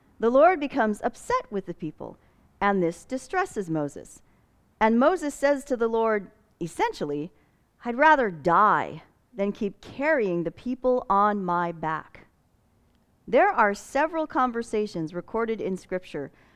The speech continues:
when the Lord says to Moses, "Your people," and Moses says to the Lord,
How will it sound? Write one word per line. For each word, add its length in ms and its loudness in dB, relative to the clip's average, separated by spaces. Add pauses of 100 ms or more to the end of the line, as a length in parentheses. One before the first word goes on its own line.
(100)
when 220 2
the 100 2
Lord 380 2
says 320 0
to 100 -4
Moses, 540 -4 (280)
"Your 320 0
people," 540 -12 (460)
and 240 4
Moses 360 2
says 340 -2
to 120 -2
the 140 -2
Lord, 420 2